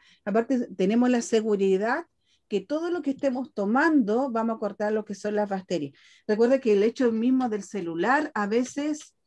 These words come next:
nosotros con el celular a cada rato estamos y esto le pasamos a otra persona y esto también hace que vaya transmitiéndose más bacterias, más bichos, más virus, no le pongamos nombre, pero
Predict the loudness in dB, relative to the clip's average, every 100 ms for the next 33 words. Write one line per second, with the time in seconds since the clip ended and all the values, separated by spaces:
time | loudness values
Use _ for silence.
0 | _ -12 -10 -4 -4 -2 -2 -2 -4 -6
1 | -4 -2 0 -2 -2 -2 0 -2 -4 -2
2 | 2 2 2 -2 -10 _ _ -6 0 2
3 | 4 4 2 -4 -6 -2 -2 -2 -8 -4
4 | -2 0 -2 -4 -4 -6 -4 -2 0 -2
5 | -8 _ _ -4 0 0 0 -2 -4 -2
6 | -2 -2 -4 -6 -4 -4 -4 -4 -4 -6
7 | -12 _ _ -4 -2 0 0 0 -4 -4
8 | -4 -4 -4 -4 -4 -4 -4 -2 -2 -4
9 | -6 -6 -4 0 0 2 0 0 -2 -4
10 | -6 -6 -6 -8 -6 -6 -4 -4 -4 -4
11 | -4 -4 -6 -6 -4 -2 -4 -6 -8 -16
12 | _ _ -8 -2 2 2 0